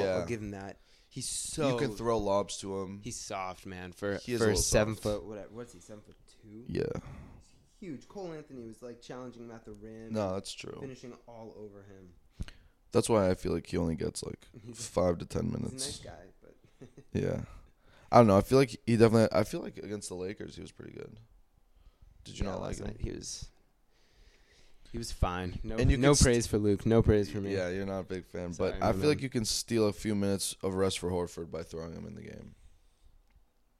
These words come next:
Speaker 1: That's why I like him. I think he's, there's a word for it, but I'm
Speaker 2: Give me
Speaker 1: blanking on it.
Speaker 2: Tice. Get Tice back.
Speaker 1: Tice?
Speaker 2: Get Tice back.
Speaker 1: Third straight year with Tice.
Speaker 2: Yeah,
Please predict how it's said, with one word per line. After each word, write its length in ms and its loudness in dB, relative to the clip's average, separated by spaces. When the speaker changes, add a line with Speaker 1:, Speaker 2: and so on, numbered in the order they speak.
Speaker 1:
That's 220 8
why 140 10
I 60 8
like 200 2
him. 200 -8
I 60 -2
think 200 0
he's, 440 -2
there's 140 -2
a 80 2
word 200 2
for 260 -4
it, 40 -8
but 100 -8
I'm 120 -6
Speaker 2:
Give 120 -6
me 120 -10
Speaker 1:
blanking 120 -10
on 80 -8
it. 160 -8
Speaker 2:
Tice. 80 -20
Get 140 -20
Tice 260 -18
back. 40 -20
Speaker 1:
Tice? 560 4
Speaker 2:
Get 140 -16
Tice 260 -16
back. 280 -16
Speaker 1:
Third 200 0
straight 320 -2
year 380 -4
with 140 -14
Tice. 260 -8
Speaker 2:
Yeah, 200 -12